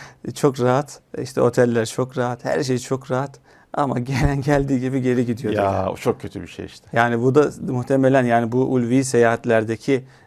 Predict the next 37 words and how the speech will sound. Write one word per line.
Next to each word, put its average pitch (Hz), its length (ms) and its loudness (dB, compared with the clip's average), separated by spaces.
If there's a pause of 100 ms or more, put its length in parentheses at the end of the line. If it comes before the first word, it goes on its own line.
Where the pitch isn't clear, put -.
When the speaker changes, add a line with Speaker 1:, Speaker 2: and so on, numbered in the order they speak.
Speaker 1:
niyetle 123 520 0
beraber, 131 440 2
e, - 220 -8
o 123 420 2
aslında 120 340 -2
zorlukların, 113 680 -4
sıkıntıların 120 680 -6
insanın 131 380 -6
tekamülünde, 113 800 -4
o 110 140 -4
gelişiminde 127 580 -6
de 165 140 -8 (300)
önemli 120 460 -4
bir 120 180 -6 (360)
rol 120 200 4
oynadığını 117 420 -2
Speaker 2:
Bütün 190 120 -4
Speaker 1:
aslında 196 200 4
Speaker 2:
hayatın 190 160 8
Speaker 1:
gösteriyor. 175 360 2
Speaker 2:
geneli 170 140 4
için 160 220 -2
bir 151 60 2
kuraldır 143 400 4
Süleymancığım. 107 560 0
Speaker 1:
Evet. 104 120 -4 (320)
Speaker 2:
Bir 160 220 2
şey 165 220 4
için 127 280 -2
ne 151 100 6
kadar 123 260 4
çok - 260 -4
gayret 120 300 4
sarf 110 300 0
eder, 101 280 -4
kahır 123 320 2
çeker 104 540 -4